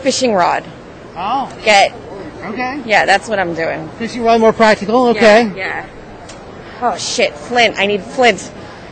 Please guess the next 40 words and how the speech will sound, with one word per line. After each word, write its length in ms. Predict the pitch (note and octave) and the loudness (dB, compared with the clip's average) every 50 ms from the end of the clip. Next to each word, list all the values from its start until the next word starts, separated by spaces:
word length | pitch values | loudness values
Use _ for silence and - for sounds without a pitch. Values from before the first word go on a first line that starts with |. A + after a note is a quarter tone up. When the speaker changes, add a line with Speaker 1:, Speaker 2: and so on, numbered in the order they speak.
| - - - - - - | -16 -14 -12 -6 0 4
Speaker 1:
Oh, 260 | C4 C4+ C4 B3+ B3+ | 6 8 8 8 6
my 160 | E4 - G3 F#3+ | 6 4 2 2
God. 400 | D#3+ A3 A3+ A3+ A3+ G#3 A#3 G3+ | 4 6 8 8 8 8 8 6
Okay. 440 | G#3 A3 - A#3 F3 D3 - - - - - - | 4 4 6 4 4 4 2 -2 -8 -12 -2 0
Take 200 | - E3+ F#3+ A#3+ | 2 2 6 6
out. 300 | A3+ A3+ A3 F#3+ - - - - - - - - - - - - - - - - - - - - - - - - - - | 8 8 8 8 6 4 -2 -14 -12 -10 -10 -10 -10 -12 -14 -14 -16 -16 -16 -16 -18 -16 -16 -16 -16 -16 -16 -12 -6 -4
Speaker 2:
How 80 | A3 | 0
about 200 | A#3 B3 B3+ A#3+ | 4 6 6 6
a 40 | A#3 | 6
Speaker 1:
Nice. 280 | A3+ A3+ A#3 A#3+ A3+ E3+ | 6 6 8 6 6 4
Speaker 2:
knife 160 | - - - G3 | 2 -8 -4 0
with 260 | F#3 G3+ G#3 G#3 A3 | 4 4 4 4 4
a 120 | G#3+ F#3+ | 0 0
flint 380 | E3 - - - A3+ G#3+ G#3 - - - - | 0 -2 0 4 4 4 4 2 -2 -2 2
end? 320 | G#3+ G3+ F#3+ F3+ E3+ D#3 C#3 B2 A2 - - - - G3+ | 2 4 4 2 0 -2 -4 -6 -10 -14 -16 -14 -4 0
Speaker 1:
Yes. 360 | G#3 G#3+ F3+ F3+ - - - | 4 4 4 4 2 0 -2
Okay. 260 | - G#3+ A#3 F3 A2 G2 | 0 4 4 4 4 4
A 60 | F#3 | 4
knife. 440 | G#3 G#3+ G#3+ A3+ A3+ - - - - - - - - - | 4 4 4 4 4 2 -2 -14 -16 -18 -18 -16 -8 0
Yeah, 200 | A3+ B3+ A3 F#3 | 4 4 6 6
we 100 | G3+ B3 | 4 2
want, 240 | B3+ B3+ C4+ C#4+ - | 2 4 2 2 4
like, 240 | G#3+ B3 A3+ - - | 2 2 2 0 -4
the 140 | - A#3+ G3 | -8 -2 0
ultimate 440 | - G#3+ A3 - - G3+ G#3+ F3 - | 2 2 2 0 -2 -4 -4 -2 -2
survival 460 | - A3 F#3+ F3+ F#3 F#3 F3+ F3+ F3 | -2 0 2 4 4 4 2 2 -2
knife. 200 | D3+ C#3 C#3 - | -2 -4 -6 -6
So, 140 | - - F3+ | -6 -4 -2
like, 180 | F3+ F3+ E3+ D#3+ - - - - - - - - - - - - - | 0 -2 -2 -4 -8 -16 -18 -18 -18 -18 -18 -18 -18 -18 -16 -10 -4
maybe 420 | A3 B3+ C4 A#3+ B3+ B3 A#3 G#3+ G#3 | -2 -2 0 0 0 0 0 0 0
a, 100 | G#3+ - - - - - - - - - - - | -2 -4 -10 -16 -16 -16 -16 -16 -16 -8 0 4
a 300 | - G3 - - - F3 | 4 4 4 2 -4 -6
Swiss 640 | - - - - - - - - - A3 A#3+ A#3 - | -6 -6 -10 -16 -16 -18 -18 -10 -4 -2 0 2 4
Army 260 | B3 A3+ A3 A3 G#3+ | 4 4 4 2 2
knife, 260 | G3+ G3 F3+ F#3 F#3 - | 2 2 2 2 0 -2
but, 100 | - - | -4 -4
like, 120 | D#3 F#3 - | -4 -4 -4
a 40 | F#3 | -6
giant 500 | - - - A3 F#3+ F#3+ F#3+ F3+ - - | -6 -2 0 0 2 2 0 -2 -2 -4
one. 160 | D#3 D3 | -6 -6